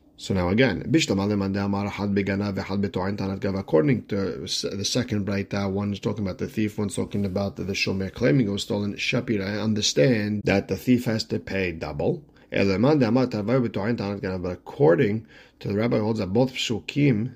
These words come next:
meaning according to the first braita who said that both psukim is talking about the shomer claiming it was stolen,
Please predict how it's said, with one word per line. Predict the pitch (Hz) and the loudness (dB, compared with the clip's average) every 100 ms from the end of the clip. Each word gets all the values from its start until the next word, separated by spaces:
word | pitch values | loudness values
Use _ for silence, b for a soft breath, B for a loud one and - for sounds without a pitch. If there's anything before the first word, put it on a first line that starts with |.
| - | -4
meaning | 107 101 | -2 -2
according | 92 139 | 0 0
to | 127 | 0
the | 98 | 2
first | 135 131 | 0 2
braita | 117 110 | -2 -2
who | 98 | -4
said | 107 | -4
that | 95 | 0
both | 104 139 | 0 0
psukim | - 107 127 | -2 0 0
is | 104 | 0
talking | 120 110 | -2 -2
about | 104 92 | -4 -2
the | |
shomer | 92 110 110 98 | -2 0 -2 -4
claiming | - 117 120 104 | -2 2 2 2
it | |
was | 92 | -4
stolen, | - 156 123 | 2 4 4